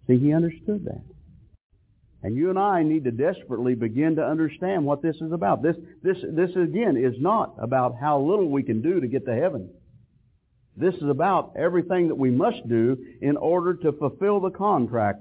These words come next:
that is already. For years I have said that that contract works both ways. It, it, the contract, the covenant was given to us by God, but there's also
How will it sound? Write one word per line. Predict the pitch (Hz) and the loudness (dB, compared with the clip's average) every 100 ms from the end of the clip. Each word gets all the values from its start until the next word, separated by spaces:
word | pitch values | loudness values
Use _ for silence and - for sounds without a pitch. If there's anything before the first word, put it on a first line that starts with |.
| - - - | -10 -14 -6
that | 120 | -2
is | |
already. | 151 151 147 135 | 2 2 2 0
For | 135 | -2
years | 147 247 175 151 | 0 0 2 2
I | 147 143 | 2 2
have | 127 - | 0 -2
said | 202 151 131 - - | 0 2 0 -6 -6
that | 131 156 | -4 0
that | 151 156 | 0 0
contract | 208 196 123 123 123 120 - - | 0 2 2 2 0 -2 -18 -16
works | 110 135 139 - | -4 -2 -2 -4
both | 147 170 165 | -2 -2 -2
ways. | 147 175 127 104 101 | 0 2 2 0 -2
It, | 117 123 | -2 0
it, | 123 113 | 0 0
the | 110 | -2
contract, | 147 156 151 156 117 113 - - | -2 0 0 -2 -4 -6 -8 -8
the | 113 | -4
covenant | 160 160 151 | 0 0 0
was | 127 110 | -2 0
given | 156 147 113 | 0 2 2
to | 170 190 | 2 2
us | 165 | 0
by | 123 135 196 202 | 0 0 2 2
God, | 139 135 143 143 | 2 2 2 2
but | 127 127 | -2 -4
there's | 123 | -2
also | 156 170 180 170 165 | 0 0 0 -2 -4